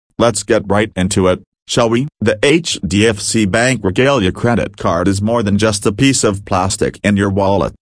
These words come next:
It's your passport to an array of exclusive benefits and privileges designed to enhance your lifestyle. Here's what makes the H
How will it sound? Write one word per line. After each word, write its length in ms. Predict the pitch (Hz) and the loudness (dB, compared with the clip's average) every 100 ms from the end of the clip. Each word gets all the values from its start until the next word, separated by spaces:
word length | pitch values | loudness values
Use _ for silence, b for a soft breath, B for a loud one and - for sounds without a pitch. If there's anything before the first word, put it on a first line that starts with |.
| 101 | -4
It's 260 | 104 - | -4 -4
your 100 | 87 | -6
passport 680 | 80 113 107 - 107 101 104 | -2 0 0 0 0 0 0
to 220 | 87 78 - | -2 -4 -2
an 140 | 85 | -2
array 380 | 85 87 113 113 | 0 0 0 0
of 120 | 101 | 0
exclusive 640 | 101 - - 185 160 117 101 | 0 -2 0 0 0 -2 0
benefits 520 | 156 160 - 65 - | 0 0 -2 -4 -2
and 160 | 98 90 | -2 0
privileges 600 | 143 143 110 82 95 90 | 0 2 0 0 -2 0
designed 460 | 101 98 107 98 101 | 0 2 2 2 0
to 100 | 104 | 0
enhance 520 | 90 113 95 80 - | 0 0 0 -2 -2
your 200 | 98 104 | 0 2
lifestyle. 680 | 92 92 98 - 62 50 50 - - | 2 0 -2 -2 -2 -2 -6 -4 0
Here's 240 | 160 131 | 0 2
what 180 | 127 - | -2 0
makes 280 | 104 120 - | 0 0 -2
the 240 | 104 101 107 | -2 -2 0
H 360 | 156 165 - | 0 0 -6